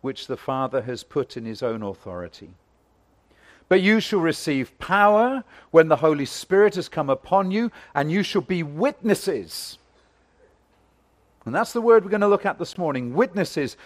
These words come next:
to me, so witnesses of Jesus, in Jerusalem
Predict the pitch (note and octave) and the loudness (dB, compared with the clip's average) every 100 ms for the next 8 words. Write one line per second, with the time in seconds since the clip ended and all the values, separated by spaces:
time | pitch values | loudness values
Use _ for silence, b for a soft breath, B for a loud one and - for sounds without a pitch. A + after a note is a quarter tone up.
0 | b - - F3 A#3+ B3+ E3+ A3+ C4+ - | b -6 -2 0 4 4 2 0 -2 -6
1 | _ _ _ _ _ _ _ _ A#2+ E3+ | _ _ _ _ _ _ _ _ -4 -2
2 | G3 G3+ G#3 F3 E3+ F#3 E3 B2 C#3 G3 | -2 -4 -4 -6 -6 -6 -6 -4 -4 -6
3 | - - - _ b b b b D3 C#3+ | -12 -18 -20 _ b b b b -6 -2
4 | D#3 E3 A#3+ - G#3 D3 E3+ A3 | 0 4 4 2 0 2 2 -2